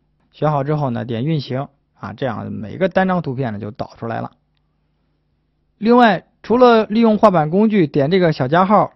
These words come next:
来创建新的画板之外，还有一种方法，那就是利用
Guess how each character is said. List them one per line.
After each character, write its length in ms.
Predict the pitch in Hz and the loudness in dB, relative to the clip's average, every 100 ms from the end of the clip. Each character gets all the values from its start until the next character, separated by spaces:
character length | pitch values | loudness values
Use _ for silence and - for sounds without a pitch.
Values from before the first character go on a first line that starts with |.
| _ | _
来 380 | 139 143 151 | -4 -2 -2
创 200 | 156 170 | -2 -4
建 180 | 156 139 | -2 -4
新 200 | 127 180 | -2 -4
的 120 | 156 | -4
画 240 | 123 - 139 | -4 -2 -2
板 200 | 120 107 | -2 -6
之 120 | 160 | -2
外， 300 | 196 175 113 _ _ _ _ _ _ _ | 0 0 -2 _ _ _ _ _ _ _
还 200 | - 190 | -2 2
有 180 | 233 180 | 2 2
一 120 | 175 | 0
种 260 | 147 131 | -2 -4
方 300 | 120 160 156 | -2 -2 -2
法， 360 | 139 110 104 - _ _ | -4 -4 -6 -10 _ _
那 120 | 135 | -6
就 160 | 143 135 | -4 -4
是 180 | 127 | -4
利 140 | 127 190 | -2 0
用 280 | 165 139 | 0 -2